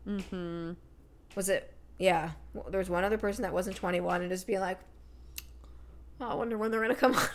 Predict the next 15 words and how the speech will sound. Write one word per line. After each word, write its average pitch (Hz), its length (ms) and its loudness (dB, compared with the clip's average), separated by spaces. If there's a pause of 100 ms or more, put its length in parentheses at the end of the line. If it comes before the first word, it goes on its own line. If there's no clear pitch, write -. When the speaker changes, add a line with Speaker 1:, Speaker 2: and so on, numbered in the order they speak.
(180)
Speaker 2:
of 349 80 4
there." 269 480 8
<laughs> - 1700 2
Speaker 1:
I 247 240 4
know. 240 440 8
I 202 160 4
feel 220 240 4
terrible 208 540 6
'cause - 200 2
I, 202 280 4 (160)
I 196 140 6
don't 202 240 4
recall 202 460 4
you 196 160 0
being 170 560 0